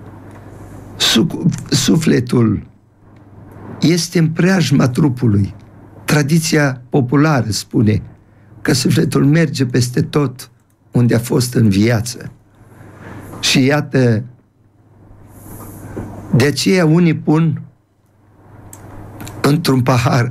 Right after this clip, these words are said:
apă, pe pahar pun niște pâine cu zahăr, zic ei, ca sufletul, când ostenește de atâta călătorie,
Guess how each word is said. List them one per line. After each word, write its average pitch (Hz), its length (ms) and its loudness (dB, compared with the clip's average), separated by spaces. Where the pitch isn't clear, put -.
apă, 156 520 0
pe - 120 0
pahar - 580 0
pun 127 220 2
niște 123 340 2
pâine 143 380 0
cu - 180 -4
zahăr, 127 580 0
zic 143 380 2
ei, 175 320 0
ca 165 160 0
sufletul, 156 640 0
când 147 260 2
ostenește 143 680 2
de 117 140 2
atâta 120 360 0
călătorie, 127 680 2